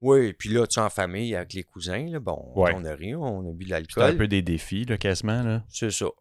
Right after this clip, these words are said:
Speaker 2: T'es pas game, puis, euh,
Speaker 1: Ouais, c'est ça, exactement. Mais moi, j'en mets toujours une coche de plus. Fait que moi, c'est pas la quantité que je prenais, mais moi, je n'avais pas besoin de beaucoup.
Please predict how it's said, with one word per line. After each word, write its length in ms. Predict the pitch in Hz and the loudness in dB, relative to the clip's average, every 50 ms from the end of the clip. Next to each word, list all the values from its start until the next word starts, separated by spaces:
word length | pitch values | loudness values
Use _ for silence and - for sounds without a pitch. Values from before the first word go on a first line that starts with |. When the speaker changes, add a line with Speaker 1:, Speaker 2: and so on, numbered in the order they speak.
| _ _ | _ _
Speaker 2:
T'es 100 | - 95 | -2 2
pas 200 | - 95 87 85 | 4 4 4 4
game, 340 | 85 87 90 92 95 95 | 4 4 2 2 0 -2
puis, 220 | - - 78 73 76 | -4 -6 -4 -2 0
euh, 60 | 110 107 107 | 2 2 2
Speaker 1:
Ouais, 140 | 104 98 80 | 2 0 0
c'est 180 | - - 104 98 | -2 -2 -4 -4
ça, 200 | 85 - 98 90 85 | -4 -4 -4 -4 -6
exactement. 600 | 78 78 87 85 - - 80 80 78 76 71 58 - - | -6 -6 -8 -8 -6 -6 -8 -6 -6 -8 -10 -12 -12 -10
Mais 180 | 87 85 82 | -8 -8 -6
moi, 440 | 82 87 90 101 117 127 147 156 151 135 - _ _ _ _ _ _ _ _ _ _ _ _ _ | -6 -4 -2 0 2 2 2 0 -2 -6 -10 _ _ _ _ _ _ _ _ _ _ _ _ _
j'en 280 | 90 90 104 101 101 101 | -6 -2 0 0 2 2
mets 140 | 104 113 117 | 0 0 0
toujours 460 | - 131 127 120 117 131 135 120 110 | 0 0 0 2 2 0 0 0 0
une 140 | 101 90 - | -4 -4 -4
coche 300 | - 104 95 87 82 80 | -4 -4 -4 -4 -4 -6
de 100 | 90 82 | -8 -8
plus. 440 | - - 90 98 92 82 - - - | -8 -8 -10 -10 -8 -6 -6 -8 -6
Fait 100 | - 92 87 | -6 -8 -8
que 240 | - - 95 90 - - _ _ _ _ _ _ _ _ _ _ _ _ _ | -6 -6 -6 -6 -6 -10 _ _ _ _ _ _ _ _ _ _ _ _ _
moi, 240 | 127 127 127 165 175 | -18 -6 -4 -2 -2
c'est 240 | - - 110 95 - _ | 0 -2 -2 -4 -8 _
pas 320 | - 127 131 139 147 147 143 - | -2 0 2 2 2 0 -2 -6
la 180 | - 113 107 95 | -4 -4 -4 -4
quantité 640 | - - 127 127 117 98 - - - - - 139 123 | -2 -2 -2 -2 -2 -4 -4 -4 -4 -4 -6 -8 -6
que 140 | - - 98 | -6 -6 -6
je 120 | - - | -6 -8
prenais, 520 | - - 98 92 85 87 104 110 92 - _ _ | -8 -6 -6 -6 -6 -4 -6 -8 -8 -10 _ _
mais 180 | - 101 101 95 | -20 -12 -10 -8
moi, 220 | 85 95 107 131 139 | -6 -4 -4 -4 -4
je 80 | 110 98 | -4 -4
n'avais 220 | 95 90 87 90 | -4 -4 -4 -4
pas 140 | 85 104 107 | -4 -4 -4
besoin 280 | 101 98 90 101 104 101 | -4 -4 -6 -6 -6 -8
de 60 | 95 | -8
beaucoup. 400 | 87 87 87 _ _ 139 156 | -10 -14 -16 _ _ -20 -20